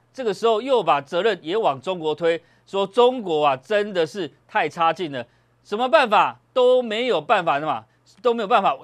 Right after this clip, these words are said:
达成这个两边的协议，因为啊，他们窃据了太多的智慧财产权，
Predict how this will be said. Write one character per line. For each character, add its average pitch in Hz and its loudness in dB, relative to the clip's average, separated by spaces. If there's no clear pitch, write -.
达 170 2
成 170 -4
这 196 -8
个 170 -2
两 135 -2
边 180 -6
的 170 -4
协 151 -8
议， 156 -8
因 196 -10
为 202 2
啊， 120 0
他 202 0
们 175 -6
窃 220 0
据 220 -10
了 165 0
太 196 0
多 190 -4
的 165 -4
智 208 -10
慧 185 -4
财 165 -4
产 151 -4
权， 139 -10